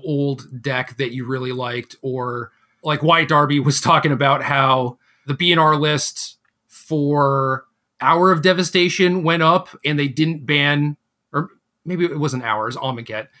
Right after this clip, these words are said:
where they didn't ban Felidar Guardian and then they just ended up banning it three days ago. And in that three-day window, he ordered Saheeli's.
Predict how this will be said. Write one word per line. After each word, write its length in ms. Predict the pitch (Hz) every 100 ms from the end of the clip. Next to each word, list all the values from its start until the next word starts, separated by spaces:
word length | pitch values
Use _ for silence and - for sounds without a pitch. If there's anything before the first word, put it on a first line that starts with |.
| _
where 160 | 135 151
they 100 | 151
didn't 220 | 151 175
ban 180 | 175 165
Felidar 400 | 147 147 147 151
Guardian 320 | 151 156 165
and 140 | 156 143
then 100 | 139
they 100 | 139
just 180 | 127
ended 200 | 135 143
up 140 | 143 139
banning 280 | 143 131 143
it 140 | 139
three 160 | 139 135
days 220 | 131 135
ago. 240 | 143 156
And 120 | 156
in 120 | 151 147
that 180 | 135
three-day 280 | - 147 143
window, 340 | 131 135 135 139
he 160 | 147
ordered 360 | 131 135 139 139
Saheeli's. 760 | - 120 123 143 165 185 -